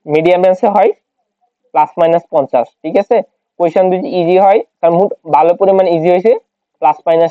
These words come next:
ষাট, ঠিক আছে? তুমি যত ভালো মার্কস পাইবা, তোমার ভালো ইউনিভার্সিটি আসবে, ভালো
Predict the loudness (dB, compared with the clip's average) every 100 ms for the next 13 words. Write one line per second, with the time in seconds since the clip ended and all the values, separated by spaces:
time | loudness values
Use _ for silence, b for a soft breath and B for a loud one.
0 | -2 -4 -6 _ _ _ _ _ -8 -4
1 | -4 -6 -10 b b _ -6 -4 -2 0
2 | 0 0 2 2 2 0 -2 -2 0 0
3 | -2 _ -2 -2 0 2 4 4 4 2
4 | 0 -2 0 0 0 2